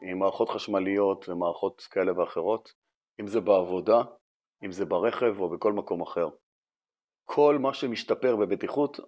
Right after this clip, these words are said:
מגיע בגלל מקרים רעים. הוא תולדה, כל שיפור הוא תוצאה של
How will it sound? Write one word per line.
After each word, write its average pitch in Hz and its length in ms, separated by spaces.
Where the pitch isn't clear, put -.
מגיע 101 440
בגלל 110 380
מקרים 104 380
רעים. 85 260
הוא 90 160
תולדה, 98 540
כל 175 180
שיפור 170 600
הוא 104 120
תוצאה 127 600
של 110 200